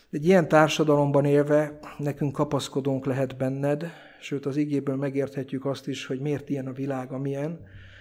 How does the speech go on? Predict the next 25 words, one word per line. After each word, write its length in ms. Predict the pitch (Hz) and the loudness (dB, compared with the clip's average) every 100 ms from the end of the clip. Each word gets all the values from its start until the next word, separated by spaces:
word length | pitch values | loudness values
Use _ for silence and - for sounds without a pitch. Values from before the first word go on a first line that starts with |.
| - - - _ - | -20 -20 -20 _ -6
de 160 | 143 | -2
ebben 220 | 135 139 | 0 0
mi 80 | 143 | -4
nem 200 | 143 139 | -4 -4
vagyunk 320 | 135 131 127 | -6 -8 -8
magunkra 440 | 127 127 127 123 131 | -6 -8 -8 -10 -10
hagyva. 580 | 127 120 - 120 - _ _ _ _ _ _ _ _ _ _ _ _ _ - - _ | -12 -12 -14 -14 -16 _ _ _ _ _ _ _ _ _ _ _ _ _ -20 -20 _
Kérünk, 260 | - 156 151 | 0 2 4
segíts, 340 | - 175 165 | 4 4 4
hogy 120 | 165 160 | 0 0
amiről 340 | 151 151 147 | 2 4 4
itt 80 | 147 | 2
szó 320 | - - 170 | 0 0 2
volt, 240 | 160 143 | 4 2
azt 160 | 147 - | 0 -4
magunkévá 600 | 151 147 139 147 139 139 | -4 -4 -4 -2 -2 -2
tudjuk 340 | 135 139 143 - | -4 -6 -8 -6
tenni, 280 | 147 143 | -6 -4
hogy 340 | 143 143 131 - _ - - _ _ _ _ _ _ _ _ | -4 -4 -6 -8 _ -20 -20 _ _ _ _ _ _ _ _
amikor 360 | 147 156 156 151 | -4 -2 0 0
szükséget 600 | 185 180 - 160 143 143 | -2 -2 2 2 2 0
látunk, 420 | 147 135 151 143 | -4 -4 -4 -2
rászorultságot 880 | 143 139 - 147 143 - 147 147 147 | -2 -2 -2 -2 -2 -2 -2 -2 -2
látunk, 500 | 147 139 156 156 - - _ _ _ _ _ _ _ _ _ | -2 -2 -4 -4 -8 -20 _ _ _ _ _ _ _ _ _
akkor 720 | - - - 147 143 147 - | -12 -12 4 6 6 4 -2